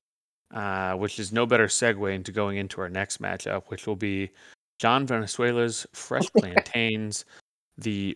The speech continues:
Speaker 1: podcast darling Dominicolo Bertolinolo, uh, versus I've Owned You All My Fucking Life, uh, said covid to Aaron Rodgers.
Speaker 2: Uh,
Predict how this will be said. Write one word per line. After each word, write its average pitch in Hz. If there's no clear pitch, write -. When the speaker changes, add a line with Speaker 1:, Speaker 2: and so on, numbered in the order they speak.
Speaker 1:
podcast 123
darling 92
Dominicolo 110
Bertolinolo, 101
uh, 95
versus 104
I've 104
Owned 147
You 156
All 147
My 127
Fucking 123
Life, -
uh, -
said 107
covid 113
to 123
Aaron 107
Rodgers. -
Speaker 2:
Uh, 127